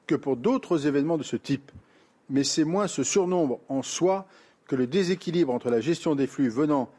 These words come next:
des deux lignes de R E R qui a été source de cette difficulté. En effet, l'infrastructure du Stade de France peut accueillir un flot de près de cent mille personnes pour certains événements. Le Grand Stade, nous ayons indi-, enfin, les orga-, les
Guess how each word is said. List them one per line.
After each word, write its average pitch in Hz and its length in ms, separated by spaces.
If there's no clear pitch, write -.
des 117 120
deux 139 160
lignes 175 220
de 127 200
R 117 120
E 123 260
R 151 40
qui - 100
a 123 40
été 147 200
source 151 340
de 135 100
cette 117 200
difficulté. 107 560
En 127 140
effet, 175 380
l'infrastructure 170 640
du 139 80
Stade 165 220
de 156 120
France 190 300
peut - 140
accueillir 156 360
un 143 80
flot 180 320
de 151 80
près 196 220
de 147 140
cent 240 300
mille 214 200
personnes 196 460
pour 120 180
certains 120 300
événements. 98 420
Le 117 60
Grand 117 180
Stade, 170 280
nous 127 120
ayons 131 160
indi-, 120 240
enfin, 110 140
les 104 160
orga-, 139 300
les 104 280